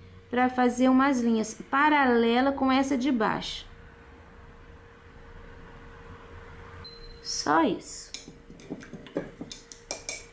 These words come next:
Eu vou preencher essa janela aqui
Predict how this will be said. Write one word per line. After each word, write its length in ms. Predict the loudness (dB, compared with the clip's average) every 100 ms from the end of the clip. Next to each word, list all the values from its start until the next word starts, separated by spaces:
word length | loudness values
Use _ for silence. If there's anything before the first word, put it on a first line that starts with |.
| -20 -20 -20 -20 -18 -16 -16 -16 -16 -14 -14 -14 -8 2
Eu 100 | 4
vou 180 | 4
preencher 540 | 4 4 6 4 2 4
essa 300 | 4 4 2
janela 560 | 4 2 4 2 2
aqui 420 | 0 0 2 2